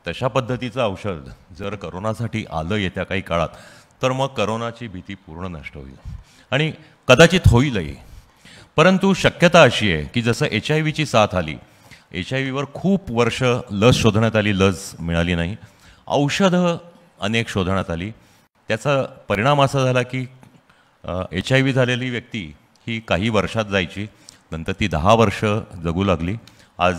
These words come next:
पंधरा, वीस, पंचवीस वर्षसुद्धा एचआयव्हीचे लोक जगू शकतात. अशा पद्धतीने जरी औषधं आली तरीसुद्धा ती उपयुक्त ठरतील. तर हे भवितव्य आहे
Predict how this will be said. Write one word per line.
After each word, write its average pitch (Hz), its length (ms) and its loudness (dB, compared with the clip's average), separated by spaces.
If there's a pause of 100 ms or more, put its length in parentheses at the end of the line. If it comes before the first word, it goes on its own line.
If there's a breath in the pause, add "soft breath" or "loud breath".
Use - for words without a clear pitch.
(280)
पंधरा, 85 260 4
वीस, 95 360 0
पंचवीस 92 360 -6
वर्षसुद्धा 90 480 -4
एचआयव्हीचे 85 500 -4
लोक 78 180 -8
जगू 76 240 -2
शकतात. 85 340 -4
अशा 87 220 -2
पद्धतीने 123 440 0 (520 loud breath)
जरी 147 160 2
औषधं 123 360 4
आली 98 240 0 (420 soft breath)
तरीसुद्धा 127 440 0
ती 127 60 -2
उपयुक्त 85 480 -4
ठरतील. 71 500 -10 (300 soft breath)
तर 120 120 0 (140)
हे 151 200 2
भवितव्य 135 540 0
आहे 101 260 2